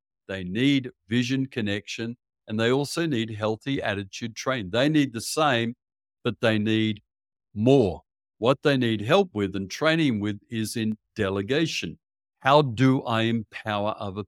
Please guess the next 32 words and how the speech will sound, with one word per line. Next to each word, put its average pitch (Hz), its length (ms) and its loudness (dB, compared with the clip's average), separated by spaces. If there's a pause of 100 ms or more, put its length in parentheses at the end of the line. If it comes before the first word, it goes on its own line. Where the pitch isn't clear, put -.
people? 156 440 -4 (300)
How 131 160 2
do 131 180 2
I 131 120 2
equip 143 440 0
other 98 220 -4
people? 87 340 -12 (280)
How 139 100 2
do 143 160 6
I 135 60 2
give 123 260 0
people 120 240 -2
not 107 240 -2
just - 300 -8 (100)
tasks, 101 500 -2
but 131 100 -4
authority 139 840 -4 (320)
in 107 180 -2
delegation? 92 800 -2 (260)
How 143 220 2
do 139 180 4
I 120 220 2 (240)
kinda 120 200 -2
lower 113 580 6
my 123 240 4
micromanaging 104 1160 0
capacity 120 760 0 (340)
and 101 220 -2
lift 120 280 0
up 107 180 0
my 101 240 -2
empowering 123 880 -2